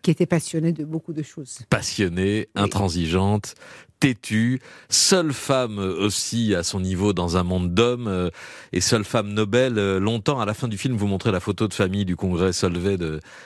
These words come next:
Speaker 2: mille neuf cent vingt-sept, au milieu de vingt-huit hommes en habit, dont Einstein, Langevin ou Lorenz.
Speaker 1: Oui, absolument, c'était la seule, c'était l'unique, ce qui est incroyable,
Speaker 2: Mais
Speaker 1: oui.
Speaker 2: face aux hommes, elle n'avait pas de complexe, hein.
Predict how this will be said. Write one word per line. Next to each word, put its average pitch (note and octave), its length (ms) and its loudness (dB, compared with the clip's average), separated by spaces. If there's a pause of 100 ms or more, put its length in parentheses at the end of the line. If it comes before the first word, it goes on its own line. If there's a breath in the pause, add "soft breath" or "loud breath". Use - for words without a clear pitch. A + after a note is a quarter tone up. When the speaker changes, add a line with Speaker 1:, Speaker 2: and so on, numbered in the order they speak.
Speaker 2:
mille A#2 160 2
neuf A#2 140 4
cent B2 160 2
vingt-sept, A2+ 500 0
au A2 40 0
milieu A2 260 4
de G2+ 120 -4
vingt-huit E3 680 0
hommes C#3+ 180 2
en A2 120 0
habit, A#2 380 -2
dont G#2+ 300 2
Einstein, G2+ 680 0
Langevin F#2+ 520 2
ou F#2+ 80 2
Lorenz. F#2+ 580 -2 (240)
Speaker 1:
Oui, G#3+ 260 8
absolument, F3+ 500 4
c'était F3+ 280 4
la E3+ 140 4
seule, A3 320 2
c'était D#3+ 260 0
l'unique, G#3 500 2 (460 soft breath)
ce - 120 -4
qui D#3+ 180 -2
est D3+ 40 4
incroyable, D3 540 2
Speaker 2:
Mais C3+ 80 6
Speaker 1:
oui. D3+ 80 0
Speaker 2:
face D3 180 0
aux B2 180 4
hommes, D3 200 0
elle A2+ 180 2
n'avait G#2 300 2
pas B2 140 -2
de - 40 -10
complexe, E2+ 440 -4
hein. D#2 140 -6